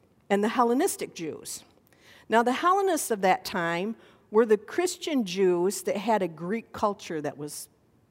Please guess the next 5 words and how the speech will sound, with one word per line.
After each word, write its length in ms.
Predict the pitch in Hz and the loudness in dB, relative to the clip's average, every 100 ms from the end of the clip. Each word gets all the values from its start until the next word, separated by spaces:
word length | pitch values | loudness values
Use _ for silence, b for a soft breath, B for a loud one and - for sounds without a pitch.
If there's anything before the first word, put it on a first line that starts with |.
| _ - | _ -10
what 280 | 165 - | -8 -4
they 100 | 165 | -4
came 380 | 151 - 160 - | -4 -6 -8 -8
with. 180 | 95 - - _ B B B B _ _ | -12 -14 -18 _ B B B B _ _
And 260 | 220 247 | 0 2